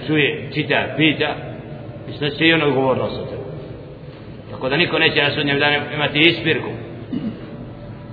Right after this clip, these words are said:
Dželle še'nu nikoga neće nepravedno kazniti. Zato uvijek je u, na zemlji bio poziv ka uputi i pravome putu. Dolaskom poslanika, alejhi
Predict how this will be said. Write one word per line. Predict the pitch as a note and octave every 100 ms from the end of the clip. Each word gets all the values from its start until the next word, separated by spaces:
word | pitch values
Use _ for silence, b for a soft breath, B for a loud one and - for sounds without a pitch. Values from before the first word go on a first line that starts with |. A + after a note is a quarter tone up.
| - -
Dželle | C#3+ C#3+
še'nu | D3 C#3
nikoga | D3+ D3+ D3
neće | D3+ D#3+ D3
nepravedno | E3+ D#3 D3 C3+
kazniti. | B2 A2 B2 - - - - - - - - - - - - F#2
Zato | A#2 B2+ C3+ C#3
uvijek | D#3 D3 -
je | C#3
u, | C3+ C3 B2+ - - - A#2
na | A#2
zemlji | A#2 D3+ D3+ D3+ - - - - - - -
bio | B2 C#3+ -
poziv | C3+ D3+ D3 C3+
ka | D#3 D3+ - - - - - - - - - - - - - - - -
uputi | D#3+ D#3 D3+ D3+
i | C#3+
pravome | D3+ D3+ C#3+ C3+
putu. | D3+ D3+ A#2+ - - - - - - - - - - - -
Dolaskom | A#2 C3 C#3 C3
poslanika, | B2+ C#3+ C#3+ D3+ C#3+
alejhi | D3 C#3+